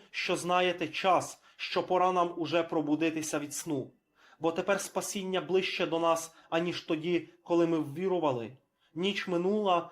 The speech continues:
а день наблизився. Тож відкиньмо вчинки темряви і зодягнімося у зброю світла. Як удень, поступаймо доброчесно, не в гульні та п'янстві, не в перелюбі та розпусті, не в сварках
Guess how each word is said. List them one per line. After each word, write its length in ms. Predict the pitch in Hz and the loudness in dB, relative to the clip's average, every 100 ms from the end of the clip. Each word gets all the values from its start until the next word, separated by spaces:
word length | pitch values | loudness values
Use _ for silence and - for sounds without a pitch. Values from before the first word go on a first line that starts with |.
| - | -6
а 120 | 151 | -2
день 280 | 156 175 180 | 2 2 0
наблизився. 800 | 165 160 175 151 139 - 117 123 _ _ | -2 0 0 0 -2 -4 -6 -8 _ _
Тож 300 | 180 175 - - | 2 2 -2 -10
відкиньмо 500 | 151 175 - 202 190 | -8 -6 -2 -2 -2
вчинки 480 | 185 - 202 185 190 | -4 -2 -2 -2 -4
темряви 640 | 180 185 180 175 170 165 160 - | 0 0 2 2 4 2 -2 -8
і 140 | 165 | -4
зодягнімося 1000 | 143 160 165 156 190 185 170 - 170 165 - - | -2 -2 -2 -2 -2 -4 -4 0 0 -2 -8 -8
у 100 | 160 | -6
зброю 440 | 135 170 170 156 | -2 2 4 2
світла. 640 | - 170 170 - 120 127 _ _ _ _ - | -2 -6 -6 -4 -6 -6 _ _ _ _ 0
Як 240 | 165 165 | 2 2
удень, 360 | 185 175 190 185 - - | 0 2 2 0 -10 -8
поступаймо 720 | 170 - 175 180 180 180 165 | -8 -6 -2 2 2 2 0
доброчесно, 920 | 160 156 156 - 185 170 180 165 151 - _ | 0 0 -2 0 0 -2 0 -2 -2 -12 _
не 180 | 165 175 | 0 2
в 100 | 156 | 2
гульні 480 | 151 160 170 185 180 175 - | -2 -2 0 0 0 -2 -6
та 80 | 165 | -6
п'янстві, 760 | 160 165 156 147 - 127 110 - _ | -2 2 2 0 -6 -10 -10 -12 _
не 140 | 156 165 | 0 0
в 140 | 165 | 2
перелюбі 680 | 175 180 185 180 175 175 - - | 2 4 4 2 0 -4 -6 0
та 100 | 165 | 0
розпусті, 800 | 160 - - 175 - - 120 - _ - | 0 -4 -4 -4 -4 -10 -10 -12 _ -4
не 160 | 160 | -2
в 60 | 170 | -2
сварках 960 | - - 147 170 175 180 170 160 - | -4 -8 2 2 2 2 0 0 -8